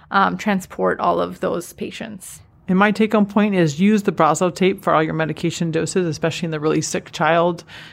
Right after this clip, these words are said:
Speaker 2: Trying to do math under stress is really hard. And so use that tape that you have, pull it out,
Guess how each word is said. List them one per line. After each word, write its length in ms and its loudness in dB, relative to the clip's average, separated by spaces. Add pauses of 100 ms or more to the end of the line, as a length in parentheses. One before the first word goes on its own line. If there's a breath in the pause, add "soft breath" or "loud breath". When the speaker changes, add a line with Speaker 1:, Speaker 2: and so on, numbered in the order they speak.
(180 loud breath)
Speaker 2:
Trying 240 4
to 60 2
do 140 2
math 480 2
under 220 0
stress 460 -2
is 140 -6
really 200 -4
hard. 380 2
And 100 -4
so 80 -4
use 340 2
that 200 0
tape 220 0
that 100 -8
you 140 -4
have, 260 2
pull 220 2
it 80 2
out, 420 -2